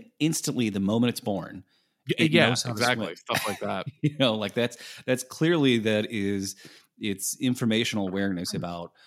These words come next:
Speaker 1: how to interact with the environment that is in their D N A. Nobody's taught them
Speaker 2: Yeah.
Speaker 1: anything yet. And somehow they
Speaker 2: Elephants
Speaker 1: just
Speaker 2: walk immediately when they, almost
Speaker 1: Yeah.
Speaker 2: from when they're birthed. It's, like,
Speaker 1: Y-,
Speaker 2: it's fucking nuts.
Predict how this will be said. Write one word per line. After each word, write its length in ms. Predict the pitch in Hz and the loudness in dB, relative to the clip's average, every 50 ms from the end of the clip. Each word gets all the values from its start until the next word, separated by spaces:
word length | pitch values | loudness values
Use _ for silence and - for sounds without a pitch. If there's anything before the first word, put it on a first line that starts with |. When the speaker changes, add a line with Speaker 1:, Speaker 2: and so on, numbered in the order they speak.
| _ _ _ | _ _ _
Speaker 1:
how 240 | - - 101 107 117 | -12 -4 -2 0 0
to 60 | 110 | 0
interact 460 | 101 101 101 92 90 95 95 - - | 0 0 0 0 -2 -4 -6 -8 -8
with 220 | 95 92 90 - - | -8 -8 -8 -8 -8
the 80 | 98 | -8
environment 640 | 90 87 87 90 110 147 143 107 95 92 92 - 95 | -6 -6 -4 -2 -2 -2 0 -2 -2 -4 -4 -6 -6
that 180 | 98 98 95 110 | -6 -6 -4 -2
is 220 | 110 113 107 95 | -2 0 0 -2
in 320 | - 113 113 110 107 98 98 | -2 0 0 0 0 0 -2
their 180 | - 95 98 107 | -2 -2 -2 -2
D 200 | 95 92 95 104 | -2 -4 -4 -4
N 120 | 110 117 | -4 -4
A. 260 | 143 170 - - - - _ _ _ _ _ _ _ | -6 -6 -8 -12 -14 -18 _ _ _ _ _ _ _
Nobody's 400 | - 90 104 117 131 147 135 - | -4 -2 0 2 2 0 0 0
taught 200 | - 135 135 - | -2 -6 -4 -2
them 100 | - 120 | 0 0
Speaker 2:
Yeah. 60 | 120 139 | 0 0
Speaker 1:
anything 300 | 160 151 - 92 82 80 | -2 -4 -4 -6 -8 -8
yet. 180 | 76 101 - - _ _ _ _ _ _ - 104 | -10 -14 -16 -18 _ _ _ _ _ _ -8 -6
And 320 | 95 95 95 92 92 92 | -4 -4 -2 -4 -4 -4
somehow 360 | - - 120 113 107 135 185 | -4 -4 -2 0 2 2 4
they 80 | 113 113 | 4 2
Speaker 2:
Elephants 160 | 107 110 113 | 2 0 -2
Speaker 1:
just 100 | 113 107 | -4 -2
Speaker 2:
walk 140 | 104 117 - - - | -2 -2 -2 -2 -6
immediately 540 | - - 107 - 113 92 92 87 92 - - _ | -10 -10 -10 -10 -10 -12 -12 -12 -14 -14 -14 _
when 120 | - 117 101 | -12 -12 -10
they, 180 | 101 101 101 - - 101 | -10 -10 -10 -10 -10 -10
almost 380 | 98 98 98 101 101 98 104 - | -10 -10 -10 -6 -6 -6 -6 -6
Speaker 1:
Yeah. 80 | 101 | -8
Speaker 2:
from 160 | - 101 98 | -12 -12 -12
when 140 | 98 98 98 | -12 -12 -12
they're 120 | 98 98 95 | -12 -12 -12
birthed. 400 | - - 120 127 - - - - | -6 -4 -4 -4 -4 -6 -12 -20
It's, 160 | - - - | -18 -12 -12
like, 140 | 95 98 - | -12 -10 -10
Speaker 1:
Y-, 120 | 113 113 | -10 -10
Speaker 2:
it's 120 | 101 - | -10 -12
fucking 400 | - - - 107 101 - - 98 | -14 -12 -12 -12 -12 -12 -12 -12
nuts. 380 | 107 113 107 - - - - - | -10 -10 -10 -10 -12 -14 -14 -16